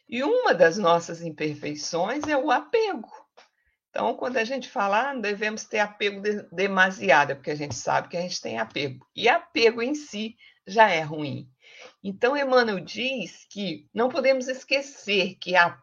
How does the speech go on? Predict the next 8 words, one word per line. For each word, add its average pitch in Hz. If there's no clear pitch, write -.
apego 247
ao 220
supérfluo, 208
as -
coisas, 262
é, 185
desnecessárias, 214
será 208